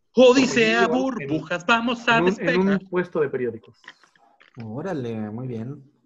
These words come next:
Speaker 1: Yo me acuerdo que había uno padrísimo que era como amarillo transparente, así como color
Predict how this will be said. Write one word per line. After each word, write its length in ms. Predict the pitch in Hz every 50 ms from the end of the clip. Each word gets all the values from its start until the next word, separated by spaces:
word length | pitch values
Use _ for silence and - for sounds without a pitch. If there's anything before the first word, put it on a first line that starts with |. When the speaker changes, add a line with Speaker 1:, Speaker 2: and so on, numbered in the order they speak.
| _ _ _
Speaker 1:
Yo 100 | - 180
me 60 | 208
acuerdo 180 | 220 214 240 -
que 80 | - 156
había 160 | 151 165 175
uno 220 | 185 196 208 -
padrísimo 520 | - 139 117 113 127 165 156 160 175 156 -
que 80 | -
era 140 | 165 175 147
como 180 | 135 143 127 120
amarillo 420 | 117 117 113 120 135 139 160 160
transparente, 680 | - 127 120 101 - - 120 113 120 127 131 135 135
así 240 | 117 107 - 135 135
como 220 | 139 151 139 123
color 460 | 104 120 117 123 143 151 156 - -